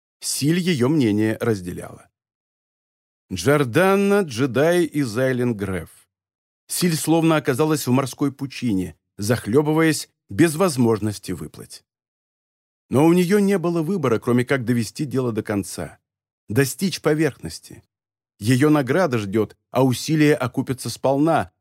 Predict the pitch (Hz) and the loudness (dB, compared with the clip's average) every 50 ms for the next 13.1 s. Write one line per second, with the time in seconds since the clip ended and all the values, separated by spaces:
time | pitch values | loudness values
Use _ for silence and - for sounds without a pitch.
0 | _ - - 120 - 127 127 117 110 110 107 117 147 156 156 147 - - 135 127 | _ -4 -4 -4 0 2 2 2 4 2 2 2 4 4 2 2 2 0 0 2
1 | 117 113 127 143 156 160 151 135 117 110 113 110 - 110 101 98 90 85 - 82 | 2 2 2 2 2 2 0 0 0 0 -2 -4 -4 -6 -6 -6 -6 -8 -10 -14
2 | 76 87 85 80 - - - - _ _ _ _ _ _ _ _ _ _ _ _ | -14 -16 -18 -20 -20 -20 -20 -20 _ _ _ _ _ _ _ _ _ _ _ _
3 | _ _ _ _ _ _ _ _ _ _ _ _ - - - 147 147 135 160 190 | _ _ _ _ _ _ _ _ _ _ _ _ -12 -2 0 2 2 4 4 2
4 | 185 - - 147 151 139 143 135 - - 143 131 113 98 95 95 87 - 113 147 | 2 0 0 0 0 2 2 -2 -4 -2 0 0 0 0 -2 -4 -4 -2 0 2
5 | 180 180 - 180 170 143 - _ _ _ _ _ - 101 120 147 135 147 151 139 | 2 2 2 0 0 0 -2 _ _ _ _ _ -6 0 0 0 2 2 2 2
6 | 196 208 196 185 151 151 143 143 147 147 180 185 - 165 - - - 131 147 160 | 2 2 2 4 2 2 2 4 4 4 2 2 0 -2 -4 -2 0 0 2 2
7 | 170 - 139 117 - - - 147 185 180 - 170 151 - _ _ _ _ - - | 0 0 -2 -6 -4 -2 0 0 0 2 0 -2 -4 -4 _ _ _ _ -10 -4
8 | - 190 180 185 175 160 127 107 156 185 190 185 185 180 175 147 - 143 175 170 | 0 2 4 4 4 4 4 4 4 4 4 4 4 2 2 0 2 0 0 2
9 | 156 165 151 - - 131 131 131 127 131 127 - 120 117 104 104 101 98 87 85 | 2 2 0 0 -2 -2 -2 0 0 -2 -4 -2 -4 -4 -2 -2 -2 -2 -2 -6
10 | 85 - - - _ _ _ _ _ _ _ _ _ _ _ _ _ - 101 123 | -10 -12 -16 -20 _ _ _ _ _ _ _ _ _ _ _ _ _ -4 0 2
11 | 147 160 156 226 233 - - 156 165 170 175 170 156 - 147 123 107 127 135 135 | 2 4 4 2 0 2 2 2 2 4 4 2 2 0 -2 -2 0 0 2 2
12 | 123 117 - 120 123 117 98 107 - - 101 92 85 85 80 85 95 135 190 - | 2 -2 -2 -2 -2 0 0 -2 -2 -2 -4 -4 -4 -4 -6 -2 0 0 0 -2
13 | - | -4